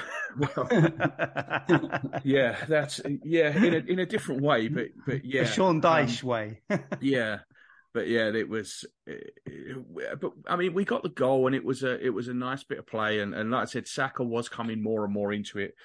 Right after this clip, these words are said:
Speaker 1: the
Speaker 2: Mm.
Speaker 1: longer it went on, and you could, you know, you could just see the class beginning to tell. And I, I thought, I thought Odegaard actually had a really good game throughout. Um,
Speaker 2: Sure.
Speaker 1: he was very tidy,
Speaker 2: Yeah.
Speaker 1: he was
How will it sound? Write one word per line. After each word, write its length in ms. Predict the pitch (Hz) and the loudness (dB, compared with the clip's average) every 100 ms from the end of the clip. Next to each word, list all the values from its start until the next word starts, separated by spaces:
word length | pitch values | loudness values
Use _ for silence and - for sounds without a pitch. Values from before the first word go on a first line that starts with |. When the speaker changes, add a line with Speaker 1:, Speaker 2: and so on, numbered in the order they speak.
| - - | -20 -12
Speaker 1:
the 160 | 113 | -6
Speaker 2:
Mm. 40 | 107 | -4
Speaker 1:
longer 220 | 107 104 | -2 -4
it 80 | 110 | -4
went 160 | 107 104 | -2 -2
on, 160 | 101 | -2
and 100 | 101 | -2
you 80 | 107 | -2
could, 200 | 104 110 - | -4 -10 -8
you 160 | 131 123 | -2 0
know, 140 | 104 | 0
you 180 | 101 117 | -2 -4
could 180 | - 101 | -4 -10
just 220 | - - - | -8 -8 -6
see 140 | 110 | -6
the 80 | 98 | -6
class 360 | - 104 104 - | -8 -6 -8 -10
beginning 400 | 101 104 98 - | -10 -6 -6 -8
to 120 | - | -8
tell. 240 | 101 98 | -4 -4
And 80 | 90 | -6
I, 80 | 90 - | -8 -10
I 60 | |
thought, 280 | - 196 - - - - | -2 -2 -2 -14 -20 -8
I 60 | 131 | -2
thought 180 | 233 - | 0 2
Odegaard 420 | 131 143 113 101 | 2 2 0 -2
actually 300 | 104 - 110 | -2 -4 -4
had 80 | 95 | -4
a 40 | |
really 340 | 90 104 107 101 | -4 -4 -2 -4
good 240 | 98 82 | -6 -6
game 360 | 104 104 95 82 - _ | -2 -2 -4 -10 -18 _
throughout. 560 | - 107 95 110 104 - - | -8 -4 0 0 -2 -6 -10
Um, 240 | 98 101 101 98 | -6 -2 -2 -4
Speaker 2:
Sure. 40 | 98 | -6
Speaker 1:
he 60 | |
was 140 | 98 95 | -8 -6
very 280 | 117 113 107 | -2 0 -2
tidy, 420 | - 110 110 104 | -4 -4 -2 -2
Speaker 2:
Yeah. 120 | 101 95 | -4 -6
Speaker 1:
he 40 | |
was 140 | 92 | -10